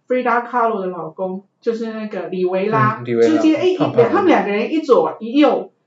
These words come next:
Speaker 1: 可是他们两个却有一些共同点，所以他们还在那个福特汽车的底特律总部，就是画了很大的壁画。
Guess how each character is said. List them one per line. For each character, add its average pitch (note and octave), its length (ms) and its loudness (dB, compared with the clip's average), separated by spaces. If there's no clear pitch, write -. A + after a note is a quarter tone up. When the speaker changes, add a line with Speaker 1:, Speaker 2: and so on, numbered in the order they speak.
Speaker 1:
可 A#3 140 0
是 D4+ 80 2
他 F#4 140 2
们 F4+ 100 2
两 F#3+ 200 -2
个 G#3 60 -8
却 D4+ 80 0
有 A3+ 120 6
一 A3 100 -2
些 B3+ 100 -6
共 B3 180 -4
同 F#3+ 160 -6
点， F#3+ 180 -16
所 B3 120 0
以 B3 60 0
他 C4 180 0
们 B3 100 -2
还 G3 180 -10
在 A3+ 200 -2
那 A3 120 -12
个 E3+ 420 -12
福 A#3+ 140 -6
特 C#4+ 160 2
汽 C4 200 -4
车 B3 120 2
的 A3+ 160 2
底 E3+ 140 -14
特 A#3 180 0
律 A3 120 -4
总 E3 220 -8
部， F3+ 240 -8
就 A3+ 120 -8
是 A3+ 80 -6
画 A#3 260 -4
了 G3 60 -8
很 D#3 120 -14
大 F#3 220 -4
的 F3+ 80 -14
壁 F3 240 -16
画。 - 240 -12